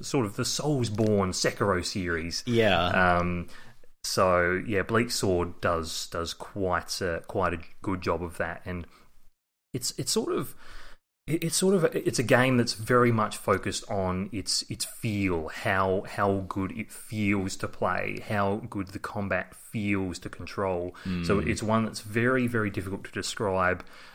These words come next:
Speaker 1: uh, on a podcast, let, let alone even if we were to do a, a video showcasing the game. You literally have to just download this game and go hands-on to realise, oh yeah, this, there's something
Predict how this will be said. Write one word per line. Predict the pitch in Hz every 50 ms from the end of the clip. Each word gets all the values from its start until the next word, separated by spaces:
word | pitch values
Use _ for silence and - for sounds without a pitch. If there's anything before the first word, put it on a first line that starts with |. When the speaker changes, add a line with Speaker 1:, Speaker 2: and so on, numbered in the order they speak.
| - -
Speaker 1:
uh, | - 92 87 87 -
on | 92 87
a | 82
podcast, | 78 - - 113 113 - - - 104 92 87 87 - - -
let, | 110 117 - - - - - -
let | - 180 214
alone | 262 247 220 160 127 113 104 101 107 -
even | - 110 101 104
if | 98 98 -
we | 113
were | 95 92
to | - - 98
do | - - 101 92 92
a, | 92
a | 98 98 95
video | 85 104 98 107 117 117 110
showcasing | 98 - - 98 92 - - 95 87 85 - 110 101 90
the | 90
game. | 87 98 90 87 90 92 90 - - - - 110
You | - 104 98
literally | 107 110 117 123 123 - 131 107 98
have | 95 101 98 - -
to | -
just | 90 87 101 90 - - - 127
download | - 104 90 87 90 90 92 -
this | 87 - -
game | - 110 90 85 85 87
and | 90 92
go | 85 92 85 -
hands-on | - 95 87 85 85 82 87 92 87 87 87
to | - -
realise, | 85 92 90 87 85 85 85 85 82 82 82 - - - - - - - - -
oh | 101 98 95 85 82 -
yeah, | 92 95 95 90 85
this, | 82 95 - - -
there's | - 107 98 -
something | - 117 101 - 95 90 87 -